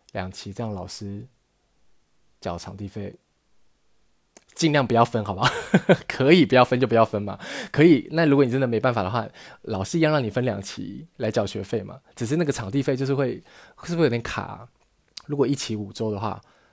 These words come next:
一个礼拜是两百，二五，哦，不会，不会，就一半的嘛，一半一半啊。对，我在担心什么鬼？好，总之，回过头来讲冥王星。冥王星哦，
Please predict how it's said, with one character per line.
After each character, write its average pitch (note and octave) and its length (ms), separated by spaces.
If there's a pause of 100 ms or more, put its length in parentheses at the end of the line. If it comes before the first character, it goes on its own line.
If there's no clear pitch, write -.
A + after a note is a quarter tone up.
(240)
一 C3+ 140
个 B2 80
礼 G#2 100
拜 A2+ 180
是 A2+ 140
两 G2 260
百， G#2 300 (320)
二 B2+ 180
五， G2 300
哦， A#2+ 100
不 B2+ 120
会， D3+ 80
不 B2 80
会， A#2+ 80
就 C#3+ 80
一 A#2+ 80
半 B2 260
的 G2 80
嘛， A2 160
一 A#2+ 80
半 B2 160
一 A2+ 60
半 G#2 100
啊。 A#2+ 80
对， C3 200
我 G2+ 140
在 C3+ 80
担 A#2 160
心 A#2 80
什 G#2 120
么 F2+ 80
鬼？ - 200 (420)
好， A#2 200
总 A#2+ 200
之， D#3+ 240 (120)
回 C3+ 120
过 E3 140
头 D3+ 80
来 A#2+ 140
讲 A2 120
冥 A2 120
王 A2 160
星。 B2+ 360 (1160)
冥 C#3+ 160
王 F3+ 220
星 F3+ 260
哦， A2+ 400